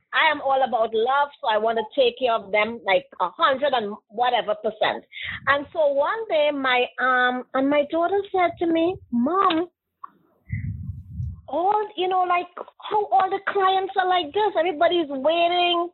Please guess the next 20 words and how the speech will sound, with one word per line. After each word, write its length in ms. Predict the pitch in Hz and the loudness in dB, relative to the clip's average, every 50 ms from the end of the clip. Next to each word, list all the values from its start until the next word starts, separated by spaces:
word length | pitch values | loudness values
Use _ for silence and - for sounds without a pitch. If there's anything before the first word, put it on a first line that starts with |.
| _ _ - | _ _ 0
peacefully." 680 | 381 359 339 - - - 349 311 311 330 339 339 339 - - - - - - - | 2 2 2 0 -2 -4 -2 0 2 0 0 0 -4 -10 -16 -16 -16 -10 -2 0
And 160 | 311 311 302 - | 0 2 2 0
she 60 | 381 | -2
decided 440 | 320 330 302 - - - 302 302 294 | 0 -2 -4 -2 0 0 2 2 2
to 80 | - 311 - - | 0 -4 -2 0
ask 220 | 247 247 247 240 - - _ _ _ - - - - - | 0 0 0 -2 -4 -14 _ _ _ -14 -14 -12 -10 -10
a 140 | - - | -6 -2
couple 260 | - - - - 254 240 | -2 -2 0 0 0 0
of 80 | 226 - - - | 0 -4 -4 -2
clients 420 | 294 254 220 311 302 302 311 - | 0 2 2 2 2 0 0 -2
what 320 | 233 208 202 233 294 339 349 | -8 -6 0 2 2 2 2
it 180 | 370 359 - 339 | -2 -2 -2 -2
is 100 | 330 285 - | -2 0 0
you 140 | 294 269 254 - - - | 0 -2 -2 -4 -8 -4
see 140 | 320 294 269 | 0 2 2
in 100 | 262 254 | 2 2
my 160 | 226 208 208 | 2 0 0
mom. 720 | 220 202 208 214 247 277 294 294 277 262 196 156 139 - _ _ _ _ _ _ _ _ 208 - _ _ - - _ _ _ _ - 214 | 0 -2 -6 -4 -2 0 2 2 2 0 -2 -8 -14 -16 _ _ _ _ _ _ _ _ -20 -20 _ _ -20 -20 _ _ _ _ -6 -2
They 160 | 220 233 220 - | -2 -2 -2 -2
said, 360 | - 262 233 220 220 226 247 | -2 0 2 2 2 0 -4